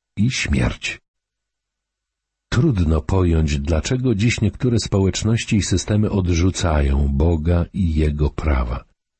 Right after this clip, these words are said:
Jest w tym jakieś głębokie zagubienie rozumu i misterium zła. Jeżeli zabraknie Boga,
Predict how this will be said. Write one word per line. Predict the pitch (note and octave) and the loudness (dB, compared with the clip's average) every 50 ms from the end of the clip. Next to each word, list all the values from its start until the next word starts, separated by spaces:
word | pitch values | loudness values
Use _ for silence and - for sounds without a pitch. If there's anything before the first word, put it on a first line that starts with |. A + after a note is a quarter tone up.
| _ _ _ _ - | _ _ _ _ -2
Jest | G2 A2 B2+ - - - | 0 0 0 -2 -4 -8
w | - - | -6 -2
tym | - B2 A2 A2 | 0 0 2 2
jakieś | A2+ A2 - A#2+ A2 G2 | 0 0 0 0 0 0
głębokie | F2+ F2 F#2 G2+ G#2 F#2+ F2+ G#2 G#2 - A2 G2+ F#2+ | 0 0 2 2 2 2 0 0 -2 0 0 0 2
zagubienie | F2 E2+ F#2 F2+ F2 F2 F2+ E2 E2 F#2 G2 G2 G2+ G2+ F#2+ F#2+ F#2+ | 2 2 0 0 0 0 0 0 2 2 2 2 2 2 2 2 2
rozumu | F#2+ F#2 F2+ E2+ D2 C2+ C#2 E2 F2 D#2 C#2+ C2+ C2+ B1+ - - - _ _ _ _ _ _ _ _ _ _ _ _ _ _ _ _ - | 2 2 0 0 0 0 0 2 2 2 2 0 -2 -2 -4 -8 -12 _ _ _ _ _ _ _ _ _ _ _ _ _ _ _ _ -2
i | F#2 F#2+ A2+ C3+ | 0 0 2 2
misterium | C#3+ C3+ C3+ B2+ - - D2 C#2 C#2 E2+ F2 G#2 G#2 E2+ | 2 2 0 0 -2 -2 -2 0 2 2 2 2 2 2
zła. | D2 C#2+ D2 C#2+ C2 A#1+ - - - _ _ _ _ _ _ _ _ _ _ _ _ _ _ _ _ _ _ _ _ _ _ _ _ _ _ D2+ | 2 0 0 0 -2 -2 -6 -10 -16 _ _ _ _ _ _ _ _ _ _ _ _ _ _ _ _ _ _ _ _ _ _ _ _ _ _ -2
Jeżeli | D#2 D#2+ E2 D#2 D2+ D#2 F2 G2+ A2+ A#2+ A2 F#2+ | 0 0 2 0 0 0 0 2 2 2 2 2
zabraknie | E2 D#2+ D#2 C#2 C2 D#2 F2 G#2 - - - E2 D2+ C#2 | 2 0 0 -2 0 0 -2 -2 -2 -4 -2 0 0 0
Boga, | B1+ C#2 F2 E2+ C#2+ B1+ B1 A#1+ C2 C2 - | 0 0 0 0 -2 -2 -4 -6 -6 -10 -14